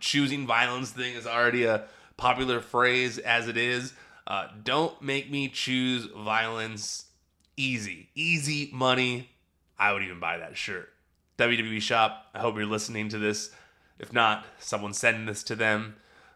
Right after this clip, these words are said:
I know someone, I know some people who work at W W E Shop. Follow me on,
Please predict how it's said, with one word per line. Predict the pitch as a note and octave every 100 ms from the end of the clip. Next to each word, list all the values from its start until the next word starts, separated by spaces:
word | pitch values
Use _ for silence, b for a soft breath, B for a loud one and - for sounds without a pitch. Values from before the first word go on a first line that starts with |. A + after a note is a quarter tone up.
| _
I | -
know | F#2 G2+
someone, | - G#2+ G#2 G2+ G#2 G#2+ - _
I | -
know | D3+
some | D#3+ F3+
people | E3 D3
who | D3+
work | C#3+ C#3
at | C3+
W | C3+ C3 C3+
W | C3+ C3
E | B2+
Shop. | - B2 A#2+ - B B B _
Follow | - A#2+ B2 B2
me | B2
on, | A#2+ A#2 A#2 A#2